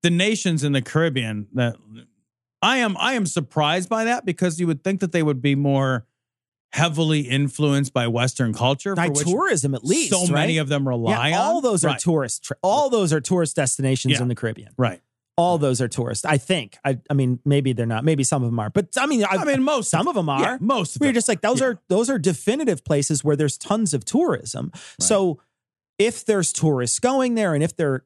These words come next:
Speaker 2: you know, experiencing, you know, tons of people that are there from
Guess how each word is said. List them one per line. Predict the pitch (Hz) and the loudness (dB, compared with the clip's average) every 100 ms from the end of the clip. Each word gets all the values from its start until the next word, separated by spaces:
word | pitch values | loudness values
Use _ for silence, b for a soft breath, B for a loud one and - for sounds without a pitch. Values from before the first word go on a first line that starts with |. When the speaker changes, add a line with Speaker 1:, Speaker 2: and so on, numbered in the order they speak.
| - | -6
Speaker 2:
you | 156 | -2
know, | 131 | -2
experiencing, | 120 - 160 165 175 151 - 151 131 123 117 | 0 -2 0 2 2 0 0 -2 0 -2 -2
you | 156 | 0
know, | 131 | 0
tons | 123 - 180 160 | -2 -2 -2 0
of | 143 | -2
people | 190 196 170 | -2 -2 0
that | 151 | 0
are | 139 | 0
there | 131 151 | 0 -2
from | 151 147 | -2 -4